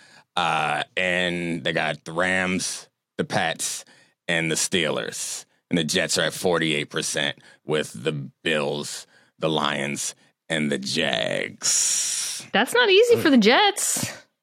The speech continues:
Speaker 1: Yeah.
Speaker 2: Bills.
Speaker 1: I don't, I mean, I, I really, I know we're not supposed to be doing this, but, like, Mike White, I like him.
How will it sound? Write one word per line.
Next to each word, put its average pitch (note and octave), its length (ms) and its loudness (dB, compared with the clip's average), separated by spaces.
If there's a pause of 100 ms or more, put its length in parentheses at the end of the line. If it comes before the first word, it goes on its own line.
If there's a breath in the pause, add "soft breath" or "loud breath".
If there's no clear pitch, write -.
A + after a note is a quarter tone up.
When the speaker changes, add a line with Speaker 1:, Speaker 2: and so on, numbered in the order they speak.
(260)
Speaker 1:
Yeah. G2 340 0 (140)
Speaker 2:
Bills. B3 380 2
Speaker 1:
I A#2 80 0
don't, F3 120 2
I F3+ 60 2
mean, F#3+ 160 4
I, B2+ 300 0 (520 soft breath)
I F3 160 4
really, F#3+ 360 6
I C3+ 80 2
know E3+ 180 4
we're D#3 100 6
not C3 160 4
supposed A#2 300 2
to A#2 60 2
be B2 120 6
doing A#2 300 4
this, C3 220 4
but, A#2+ 160 2
like, B2 340 0 (380)
Mike C4 180 2
White, D4+ 340 2 (680)
I - 120 -2
like - 200 0
him. D2+ 280 0